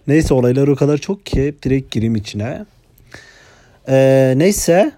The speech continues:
benim bu bulduğum yeni iş normalde ben hemen başlamam gerekiyordu ama ben mülakatta benim gece kulübünden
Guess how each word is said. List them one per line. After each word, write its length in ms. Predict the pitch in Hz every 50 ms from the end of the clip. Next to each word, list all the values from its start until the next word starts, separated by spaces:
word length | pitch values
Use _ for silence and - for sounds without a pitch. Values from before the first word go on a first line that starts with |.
| _ _ _ _ _ _ _ _ _ _ -
benim 360 | 143 131 135 151 160 175 175
bu 100 | 175 175
bulduğum 300 | 170 170 165 165 180 190
yeni 200 | 185 175 180 180
iş 540 | 175 214 233 226 - - - - - - - - - -
normalde 460 | - 147 147 147 156 160 160 160 170 160
ben 320 | 165 160 165 180 190 170 170
hemen 240 | 143 143 147 156 160
başlamam 380 | 151 135 - - 156 160 160
gerekiyordu 480 | 156 147 147 135 127 117 - 143 135 151
ama 160 | 156 165 151
ben 300 | 151 151 151 151 143 - _ -
mülakatta 720 | - 135 131 139 127 - 139 127 123 - - 156 190 214 220 _ _ _ _ _ _ _ _ _ _ -
benim 440 | 135 135 139 143 151 151 156 147 - - _ _ _ _ _ _ _ _ _ _ _ _ _ _ _ _ _ _ _ _ -
gece 260 | 131 131 123 120 151
kulübünden 760 | 143 - 151 139 135 135 139 135 131 131 151 165 147 135 127